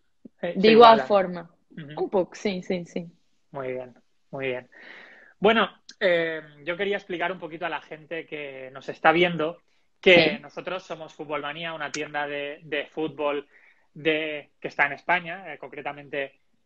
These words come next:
Speaker 1: eh, nuestra central está en Barcelona. Y me gustaría preguntarte, eh, que, ¿qué jugadora de la Liga Iberdrola,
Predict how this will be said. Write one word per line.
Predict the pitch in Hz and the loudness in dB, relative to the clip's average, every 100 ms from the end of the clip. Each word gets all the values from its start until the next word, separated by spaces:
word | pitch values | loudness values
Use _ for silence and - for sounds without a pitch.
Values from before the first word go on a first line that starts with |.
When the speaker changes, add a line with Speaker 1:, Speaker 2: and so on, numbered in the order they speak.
| _ 196 | _ -8
Speaker 1:
eh, | 160 151 | -6 -6
nuestra | 147 143 - 143 143 139 135 131 | -10 -14 -8 -6 -4 -4 -6 -6
central | - 139 147 | -10 -6 -4
está | 143 - 147 143 | -4 -6 -6 -6
en | 139 | -4
Barcelona. | 143 139 143 156 175 190 - _ _ _ _ _ _ | -4 -2 -2 -2 -2 -6 -12 _ _ _ _ _ _
Y | 233 220 220 247 - | 0 2 2 -2 -6
me | 202 | -2
gustaría | 208 196 - 185 196 208 | 0 -2 0 2 4 2
preguntarte, | 214 220 202 185 190 175 190 208 - _ _ _ _ _ | -2 -4 -4 -2 -4 -4 -4 -6 -10 _ _ _ _ _
eh, | 220 185 175 165 156 151 - | 0 0 0 -8 -10 -12 -8
que, | 170 156 151 _ _ _ | -8 -6 -10 _ _ _
¿qué | 196 | -6
jugadora | 208 254 202 160 160 180 | -6 -2 -2 -2 -6 -6
de | |
la | 165 147 | -6 -6
Liga | 151 156 | -6 -6
Iberdrola, | 143 135 160 165 143 180 | -8 -8 -8 -6 -8 -12